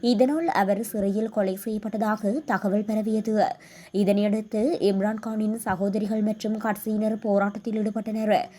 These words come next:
ஆனால் இம்ரான் கான் நலன்முடன் இருப்பதாக சிறைத்துறை தெரிவித்தது. இதற்கிடையே இம்ரான் கானை சந்திக்க அவரது சகோதரி உஸ்மாவுக்கு அனுமதி அளிக்கப்பட்டது. இதனையடுத்து அவர் சிறைக்கு சென்று இம்ரான் கானை சந்தித்தார். பின்னர் வெளியே வந்த உஸ்மா கூறும்போது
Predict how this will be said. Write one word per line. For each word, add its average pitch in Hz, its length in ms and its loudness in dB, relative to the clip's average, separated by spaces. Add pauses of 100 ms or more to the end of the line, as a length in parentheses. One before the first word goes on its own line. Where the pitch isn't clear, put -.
(240)
ஆனால் 202 380 0
இம்ரான் 208 440 2
கான் 214 280 -2
நலன்முடன் 202 480 0
இருப்பதாக 214 520 -2 (160)
சிறைத்துறை 208 520 0
தெரிவித்தது. 214 600 0 (500)
இதற்கிடையே 254 720 2
இம்ரான் 208 420 0
கானை 214 200 -4
சந்திக்க 214 400 -2
அவரது 202 340 0
சகோதரி 202 600 0
உஸ்மாவுக்கு 202 600 0
அனுமதி 196 380 0
அளிக்கப்பட்டது. 214 760 0 (400)
இதனையடுத்து 202 720 2
அவர் 196 420 2
சிறைக்கு 202 420 -2
சென்று 208 300 -4
இம்ரான் 202 400 -2
கானை 214 260 -2
சந்தித்தார். 214 640 0 (380)
பின்னர் 208 400 2
வெளியே 196 400 2
வந்த 214 240 0
உஸ்மா 220 320 -4
கூறும்போது 214 800 0